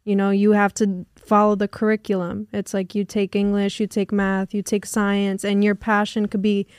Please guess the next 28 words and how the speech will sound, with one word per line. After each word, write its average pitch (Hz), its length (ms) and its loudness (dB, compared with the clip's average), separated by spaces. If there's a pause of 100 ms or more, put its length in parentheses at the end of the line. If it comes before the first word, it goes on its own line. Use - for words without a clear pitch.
(220)
completely 220 540 2
out 202 160 2
of 190 380 -4
those 202 420 2
elements 208 500 0
or 202 80 -2
subjects, 214 840 0 (400)
but 208 200 2
you, 214 380 2
you 208 220 2
still 208 240 -2
have 202 180 0
to 208 120 -2
abide 185 580 -2
by 196 220 0
that. 208 320 0
And 208 300 0
even 226 320 2
when 214 120 4
you 208 60 2
go 208 160 2
to 196 100 0
college, 220 720 0 (240)
you're 233 160 2
still 214 260 0
required 208 480 0
to 208 100 -4
take 214 360 -2